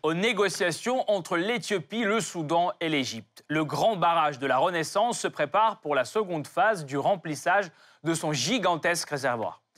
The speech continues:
Addis Abeba compte effectuer l'opération en juillet prochain, malgré les protestations du Caire et de Khartoum, qui craignent une réduction du débit du fleuve du Nil Bleu.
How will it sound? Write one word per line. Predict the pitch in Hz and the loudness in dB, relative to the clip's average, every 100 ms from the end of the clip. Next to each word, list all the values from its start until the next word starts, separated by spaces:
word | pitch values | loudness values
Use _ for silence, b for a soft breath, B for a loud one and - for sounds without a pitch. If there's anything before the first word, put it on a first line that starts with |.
| B B B | B B B
Addis | 170 180 220 | 0 0 0
Abeba | 185 165 170 247 | 0 0 2 0
compte | - 202 175 | 0 -4 -4
effectuer | 143 151 - 196 | -4 -6 -2 -2
l'opération | 156 139 139 135 - 160 | 0 2 2 0 0 -2
en | 147 | 0
juillet | 135 160 | -2 -4
prochain, | - 170 165 254 | -2 -4 0 0
malgré | 202 175 156 233 | 2 -2 -2 -2
les | 214 | -2
protestations | 156 233 226 180 170 151 214 202 | -2 -4 -2 -4 -4 -4 -4 -4
du | 156 190 | -4 -6
Caire | - 185 175 | 0 2 2
et | |
de | 131 131 | 0 -2
Khartoum, | 208 - 262 262 B B B B | -2 -2 -4 -4 B B B B
qui | - 196 | -8 -6
craignent | - 269 233 | 0 0 2
une | 180 | 0
réduction | 160 254 190 214 - 247 202 | 0 -2 -2 -6 -4 -2 -2
du | 156 220 | -2 -2
débit | 175 147 202 | -2 -2 -2
du | 151 | -2
fleuve | 156 147 151 | -2 2 0
du | 131 139 | 0 -2
Nil | 131 117 | -2 -2
Bleu. | 110 98 | -4 -6